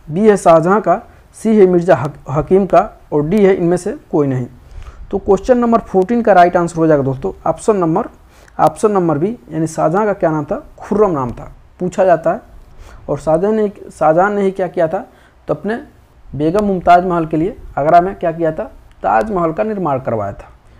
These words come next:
मुमताज़ महल की स्मृति में। आगे बढ़ेंगे क्वेश्चन नंबर पन्द्रह पे। तुगलक सुल्तानों में कौन एक कल्याणकारी सुल्तान कहलाता है?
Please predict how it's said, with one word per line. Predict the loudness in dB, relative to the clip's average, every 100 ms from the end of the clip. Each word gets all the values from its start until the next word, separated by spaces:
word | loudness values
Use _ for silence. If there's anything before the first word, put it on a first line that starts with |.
| -20 _ _ _ -14
मुमताज़ | -8 -2 4 4 4
महल | -2 -4
की | -10 -10
स्मृति | -6 -6 -4
में। | -6 -8 -16 -20 -20 -20 -20 -20 -20 -20 -20 -20 -20 -20 -20 _ -20 -20 -20 -20 -20 -2
आगे | 2 4
बढ़ेंगे | 2 2 0
क्वेश्चन | -2 -2 0 0
नंबर | 0 -2
पन्द्रह | -2 0 -2
पे। | -4 -8 -14 -20 -20 -20 -20 -20 -20 -20 -20 -10 -2
तुगलक | 4 4 2
सुल्तानों | -2 0 2 2 0
में | -2
कौन | 2 0 2
एक | -2 -4 -8 -2
कल्याणकारी | 2 4 2 2 4 4
सुल्तान | 2 -6 -4 -6
कहलाता | -4 -2 0 0 -2
है? | -4